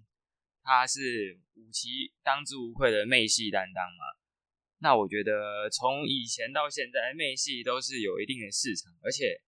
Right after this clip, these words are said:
从一开始就有一定的粉丝基数。举凡从一开始的飞鸟啊，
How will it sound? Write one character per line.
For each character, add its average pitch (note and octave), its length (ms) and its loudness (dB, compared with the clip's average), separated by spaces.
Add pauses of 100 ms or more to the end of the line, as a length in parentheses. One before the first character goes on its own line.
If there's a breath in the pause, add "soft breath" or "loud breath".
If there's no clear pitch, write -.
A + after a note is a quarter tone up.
(220)
从 C3+ 220 -4
一 E3 100 -4
开 C3+ 200 4
始 G2 380 -4
就 B2+ 140 0
有 G2+ 100 -2
一 - 80 -8
定 G#2+ 120 -18
的 G#2 60 -16 (120)
粉 F2 180 -16
丝 F#2+ 180 -16
基 F#2+ 220 -12
数。 F#2+ 260 -8
举 F#2+ 240 -14
凡 A#2 280 0
从 B2 260 -4
一 C3+ 60 -16
开 C3 180 -4
始 - 140 -8
的 - 80 -6 (240)
飞 C3+ 180 6
鸟 A#2+ 220 6
啊， F#2+ 260 2